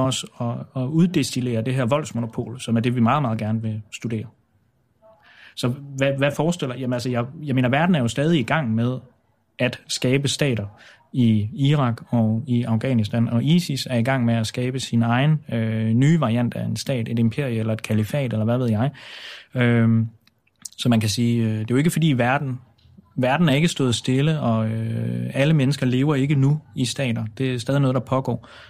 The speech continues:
Så der, på den måde kan man sige, der er masser af nutidig politik, der, øh, jeg mener, som vi bør kunne informere. Men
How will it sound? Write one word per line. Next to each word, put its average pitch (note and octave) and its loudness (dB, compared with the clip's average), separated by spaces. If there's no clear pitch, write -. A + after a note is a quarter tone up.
Så - -6
der, A#2 2
på A2+ 0
den D#3+ 4
måde C#3+ 4
kan C3+ 0
man B2 2
sige, A#2+ 0
der A#2 0
er A#2 4
masser D3 4
af B2+ 0
nutidig C3 2
politik, B2+ -2
der, A2+ -2
øh, C2+ -8
jeg A#2 0
mener, A2 4
som A#2+ 2
vi C#3 4
bør C3 0
kunne C3 2
informere. A#2+ 0
Men A#2 0